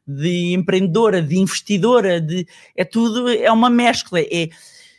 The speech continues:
às vezes, quando, quando se pede um bocadinho uma definição do, não é de quem eu sou, não é? Porque uma coisa é o que eu sou, outra coisa é o que eu faço.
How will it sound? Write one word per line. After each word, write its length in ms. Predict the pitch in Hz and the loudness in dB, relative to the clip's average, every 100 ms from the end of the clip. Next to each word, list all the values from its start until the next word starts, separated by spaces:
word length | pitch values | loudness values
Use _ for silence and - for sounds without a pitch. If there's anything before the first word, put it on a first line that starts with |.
| _ - | _ -6
às 220 | - 165 | -2 -2
vezes, 340 | 170 226 - | -2 -2 -4
quando, 400 | - 220 208 180 | -4 -2 -2 -2
quando 640 | 180 202 190 165 175 170 160 | -6 -4 -4 -4 -4 -4 -6
se 180 | 160 - | -10 -4
pede 200 | 185 170 | -2 -2
um 60 | |
bocadinho 340 | 175 190 165 175 | -2 -2 -2 -2
uma 140 | 175 | -2
definição 1040 | 165 - - 170 170 - 165 160 160 156 151 | -4 -8 -6 -4 -4 -2 -2 0 -2 -4 -6
do, 180 | 143 147 - _ - | -10 -12 -12 _ -14
não 180 | 139 139 | -10 -6
é 80 | 180 | -6
de 80 | 202 | -6
quem 180 | - 196 | -6 -4
eu 100 | 151 | -4
sou, 360 | 156 - 156 | -6 -6 -4
não 100 | 127 | -4
é? 80 | 135 | -6
Porque 220 | 147 _ | -10 _
uma 100 | 151 | -8
coisa 220 | 151 170 165 | -6 -4 -4
é 40 | |
o 60 | 165 | -4
que 80 | |
eu 60 | 151 | -6
sou, 100 | 156 | -6
outra 140 | 156 151 | -8 -6
coisa 160 | 156 | -4
é 40 | 160 | -6
o 60 | |
que 60 | 165 | -4
eu 40 | 147 | -8
faço. 440 | - 131 127 - | -6 -10 -10 -18